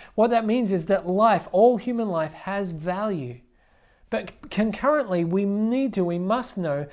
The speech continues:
that we are not God, that only God is God, and that there are ways that he is unique and distinct from us. So as we think about these things,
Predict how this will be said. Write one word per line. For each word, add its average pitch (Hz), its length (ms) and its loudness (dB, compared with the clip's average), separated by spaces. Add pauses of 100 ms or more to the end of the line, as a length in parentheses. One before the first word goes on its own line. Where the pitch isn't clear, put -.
(120)
that 185 220 -6
we 233 320 0
are 180 320 0
not 170 520 -2
God, 151 380 -2 (320)
that 202 140 -8
only 240 280 2
God 220 480 4
is 160 280 0
God, 123 380 -8 (340)
and 175 160 -2
that 202 160 -6
there 240 200 6
are 208 120 6
ways 208 340 2
that 185 140 -8
he 220 240 -2
is 170 120 -2
unique 185 480 -4 (200)
and 165 120 -4
distinct 220 680 -6 (240)
from 185 400 -2
us. 139 480 -10 (680)
So 208 440 4 (280)
as 208 240 2
we 220 80 2
think 285 280 0
about 208 260 6
these 165 220 -2
things, 165 360 -6